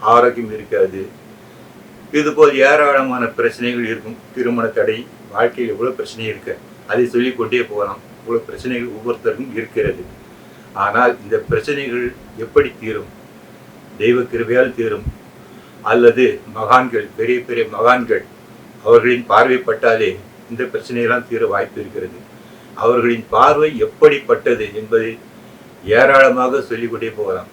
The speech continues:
அது முக்கியமாக ஒன்று மட்டும் சொல்லுகிறேன். அதாவது, மகான்களின் பார்வை பட்டாலே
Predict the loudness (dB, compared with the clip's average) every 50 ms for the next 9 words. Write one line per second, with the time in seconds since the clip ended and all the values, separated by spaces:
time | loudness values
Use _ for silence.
0 | -20 -12 -10 -8 -8 -8 -10 -14 -18 -20 -14 0 2 4 4 4 4 2 2 0
1 | -2 -6 -8 -10 -10 -10 -10 -10 -12 -12 -12 -10 -10 -10 -10 -10 -10 -10 -10 -10
2 | -10 -12 -16 -20 -20 -20 -20 -20 -20 -20 -10 -4 -2 2 2 2 2 2 0 2
3 | 4 4 4 2 -2 -4 -6 -6 -8 -10 -12 -8 -4 -2 -2 -2 -2 -4 -6 -8
4 | -14 -20 -20 -20 -20 -12 -8 -8 -8 -2 0 0 2 2 0